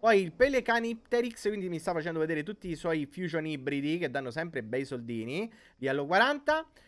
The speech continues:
La Langasauro, venticinquemilasettecento ogni trenta minuti perché ce n'ha tre, di cui uno al quaranta, niente male. Indominus Rex, io spero di farlo molto presto, al dieci.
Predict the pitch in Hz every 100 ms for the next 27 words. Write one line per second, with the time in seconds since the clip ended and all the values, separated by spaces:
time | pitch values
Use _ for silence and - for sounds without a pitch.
0 | _ - 131 156 170 160 143 190 147 139
1 | 160 143 147 143 156 135 135 - 131 143
2 | 135 131 127 127 127 131 139 160 117 113
3 | 117 107 123 117 - 143 131 110 110 117
4 | 120 113 - 120 110 104 107 180 180 127
5 | 131 120 98 117 240 311 _ _ _ _
6 | _ _ 240 285 269 262 233 202 - 180
7 | 185 202 - 233 254 180 147 - 170 147
8 | 143 151 147 139 135 143 139 156 190 -
9 | 247 262 156 143 123 127 123 120 117 233
10 | 320